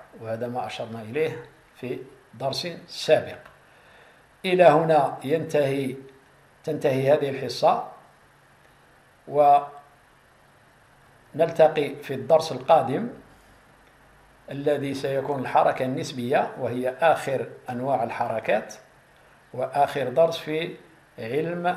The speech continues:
الحركيات، معناها le dernier cours sur la cinématique. في جزئه الأول سنتعرف إلى عدة، إلى عدة، آه، أشياء، منها تغيير المرجع،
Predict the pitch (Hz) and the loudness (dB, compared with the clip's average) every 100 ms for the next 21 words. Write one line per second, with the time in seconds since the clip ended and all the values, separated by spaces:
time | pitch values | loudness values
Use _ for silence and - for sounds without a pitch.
0 | - - 139 131 - 110 151 156 127 117 | -4 -2 2 2 0 -4 -4 -4 -8 -6
1 | - 131 160 - 120 120 107 135 135 135 | -4 -2 -2 -4 -10 -10 -8 -6 -4 -4
2 | 117 170 165 - 165 160 131 131 170 175 | -6 -8 -8 -8 -8 -6 -4 -4 -4 -6
3 | 160 143 - 92 - - _ - - _ | -2 -4 -4 -12 -16 -20 _ -20 -20 _
4 | _ - 151 135 190 - 170 156 151 135 | _ -10 -6 -2 0 0 -2 -2 -2 -4
5 | 127 160 190 156 143 143 131 143 127 127 | -2 -2 0 -2 -2 0 0 0 -2 -2
6 | 127 135 131 131 127 - - _ _ _ | 0 -2 -4 -8 -10 -14 -20 _ _ _
7 | _ _ _ _ _ - 127 131 - 127 | _ _ _ _ _ -8 -2 0 0 -4
8 | 139 - 127 117 110 - - - - 131 | -6 -4 -2 -2 -4 -6 -8 -8 -6 -2
9 | 139 185 - 156 135 120 156 - - - | 2 2 0 -6 -4 -2 -2 -2 -4 -2
10 | 127 151 160 131 123 117 - 165 | 0 2 2 2 -2 -4 2 2